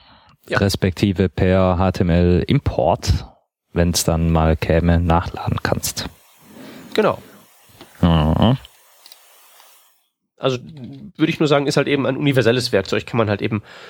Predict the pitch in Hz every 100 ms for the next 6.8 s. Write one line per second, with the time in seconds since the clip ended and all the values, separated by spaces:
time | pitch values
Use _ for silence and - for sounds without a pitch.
0 | - 107 - 113 90 110 101 90 90 107
1 | 104 98 - 101 101 104 101 95 101 101
2 | 98 104 90 - 95 101 - - 113 -
3 | 104 104 98 101 - - 98 - 95 -
4 | 110 104 101 143 226 _ - - - -
5 | - - 151 143 135 160 160 139 127 127
6 | 120 123 82 92 90 82 - -